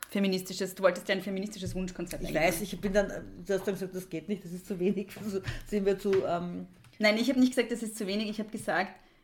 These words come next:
Speaker 1: dass mir wenig einfällt, weil, äh, ich einfach so einen pessimistischen Blick habe, wenn es um die Weltpolitik und überhaupt auch um, äh, um die, äh, politische Situation in Österreich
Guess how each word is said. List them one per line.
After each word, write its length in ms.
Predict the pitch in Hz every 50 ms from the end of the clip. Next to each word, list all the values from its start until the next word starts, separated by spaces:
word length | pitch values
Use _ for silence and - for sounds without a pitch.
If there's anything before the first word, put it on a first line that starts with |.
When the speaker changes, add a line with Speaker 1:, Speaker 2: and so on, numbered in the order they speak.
| _ _ _
Speaker 1:
dass 200 | - 208 196 -
mir 340 | 214 208 208 208 214 220 202
wenig 300 | 190 196 196 214 208 -
einfällt, 680 | - 147 156 196 247 247 - 180 160 165 185 208 208 - - -
weil, 540 | - 165 170 151 143 147 170 196 214 202 - - - -
äh, 300 | 185 180 180 180 175 - - - - _ - -
ich 240 | - 190 - - - -
einfach 320 | - 180 180 202 180 - - - _ -
so 560 | - - - 208 196 196 214 220 202 - - -
einen 480 | - 196 190 185 185 185 180 185 180 - - - _ -
pessimistischen 600 | - 202 - 202 202 202 196 - 220 208 214 196
Blick 300 | - 202 208 - - -
habe, 160 | 190 175 -
wenn 100 | 185 180
es 80 | 175 208
um 140 | 196 185 175
die 120 | 190 175
Weltpolitik 720 | 160 139 156 180 - - 208 196 180 190 - 190 175 - -
und 140 | - 180 175
überhaupt 380 | 180 185 180 175 180 165 - -
auch 260 | 170 170 165 - -
um, 300 | - - 175 175 175 - - - - 175 - - - -
äh, 60 | - - - - - 87 67 - - 58 58 -
um 120 | - 180 175
die, 200 | 180 175 165 - - -
äh, 240 | - - 175 170 156
politische 460 | 143 - - - 196 190 185 190 180
Situation 360 | 175 175 170 170 160 - 185 170
in 60 | 170
Österreich 520 | 156 190 202 - 214 175 170 170 175 -